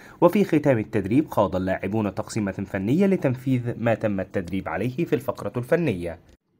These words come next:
حرص مجلس الزمالك على التواجد في ميران الفريق، وتواجد الكابتن حسين لبيب والدكتور حسام المندوه والكابتن أحمد سليمان، وحرص أعضاء مجلس الإدارة على الاطمئنان على استعدادات الفريق.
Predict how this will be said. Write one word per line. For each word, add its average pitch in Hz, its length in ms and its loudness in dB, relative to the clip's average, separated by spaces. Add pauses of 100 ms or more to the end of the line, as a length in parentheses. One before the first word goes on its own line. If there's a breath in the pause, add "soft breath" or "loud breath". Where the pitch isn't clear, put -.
(420)
حرص 208 500 6
مجلس 151 420 4
الزمالك 113 480 2
على 98 140 6
التواجد 101 500 0
في 101 180 -2
ميران 101 300 2
الفريق، 107 440 0
وتواجد 104 480 2
الكابتن 95 420 0
حسين 104 320 -2
لبيب 110 280 2
والدكتور 101 540 0
حسام 101 300 -2
المندوه 95 440 0
والكابتن 107 460 0
أحمد - 300 -2
سليمان، 101 400 0
وحرص 113 420 0
أعضاء 95 340 2
مجلس 98 360 -4
الإدارة 123 540 0
على 151 260 2
الاطمئنان 113 600 -2
على 139 180 0
استعدادات 90 640 -6
الفريق. 170 460 -2